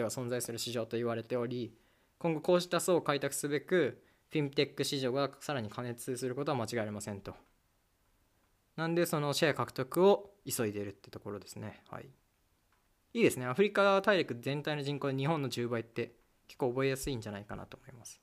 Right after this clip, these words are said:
はい。次。えっと、免税手続きをビジネスチャンスにしたリファンディットの方法。えー、イスラエル初ですって。イスラエル初のトラベルスタートアップリファンデット。リファンディットですね。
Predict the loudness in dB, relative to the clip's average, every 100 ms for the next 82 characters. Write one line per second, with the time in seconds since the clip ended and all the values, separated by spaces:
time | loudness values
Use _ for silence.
0 | _ _ _ _ -20 -20 -20 _ _ _
1 | _ _ _ _ _ _ _ _ _ -14
2 | 0 4 4 2 -20 _ _ _ _ -4
3 | 2 4 6 6 8 8 6 2 2 4
4 | 6 6 6 2 0 0 -2 -2 -4 -4
5 | 0 0 -2 -16 _ 0 6 6 4 -2
6 | -4 -10 -10 -6 -6 -4 -4 -4 -6 -14
7 | -20 _ _ -20 -20 _ _ _ _ _
8 | _ -10 -8 -8 -10 -10 -6 2 6 6
9 | 4 0 -6 -12 -12 -8 -8 -8 _ _
10 | _ -14 -8 -4 2 6 6 4 0 -6
11 | -6 -4 0 2 2 2 0 0 -2 -2
12 | -4 0 2 2 2 -2 -6 -10 -10 -10
13 | _ _ _ -4 4 4 4 -2 -6 -10
14 | -10 -12